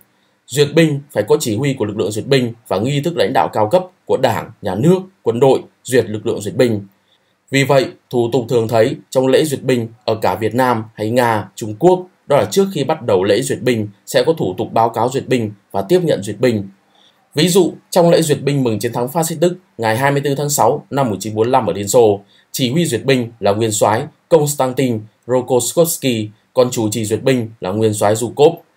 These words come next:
Cả hai ông đều là những huyền thoại trong cuộc chiến tranh vệ quốc vĩ đại, nên đây là vinh dự dành cho hai vị nguyên soái khi được chủ trì và chỉ huy lễ duyệt binh mừng chiến thắng. Vì cả hai người đều xuất thân từ sĩ quan kỵ binh nên hai ông đã cưỡi hai chiến mã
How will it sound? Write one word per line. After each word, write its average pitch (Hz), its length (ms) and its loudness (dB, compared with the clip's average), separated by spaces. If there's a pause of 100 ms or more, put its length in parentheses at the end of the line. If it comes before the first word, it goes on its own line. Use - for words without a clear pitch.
(340)
Cả 110 80 0
hai 135 220 2
ông 131 240 2 (120)
đều 127 180 2
là 117 100 0
những 156 220 0
huyền 117 220 0
thoại 104 280 0 (140)
trong 139 160 -2
cuộc 107 120 -2
chiến 113 120 -4
tranh 113 200 -2
vệ 107 200 0
quốc 147 180 2
vĩ 127 120 -6
đại, 120 280 0 (200)
nên 143 140 -2
đây 143 140 2
là 107 80 0
vinh 120 240 -4
dự 123 260 -2 (120)
dành 98 200 -2
cho 110 100 -2
hai 120 220 -2
vị 104 140 -4
nguyên 113 220 -4
soái 107 340 0 (200)
khi 160 100 -4
được 123 160 0
chủ 92 200 -6
trì 98 260 -4 (220)
và 107 160 0
chỉ 104 200 -4
huy 117 260 -4 (160)
lễ 120 180 0
duyệt 135 240 -4
binh 117 220 -4
mừng 90 180 -6
chiến 87 140 -8
thắng. 101 320 -2 (720)
Vì 131 120 2
cả 127 160 0
hai 139 180 2
người 117 420 2
đều 127 200 0
xuất 175 200 -2
thân 123 280 2 (100)
từ 113 160 -2
sĩ 127 180 -6
quan 123 220 -2
kỵ 113 160 -8
binh 120 280 -2 (120)
nên 117 140 0
hai 113 180 4
ông 110 240 2 (120)
đã 107 100 -4
cưỡi 117 240 -4
hai 139 200 -2
chiến 113 220 -4
mã 127 300 0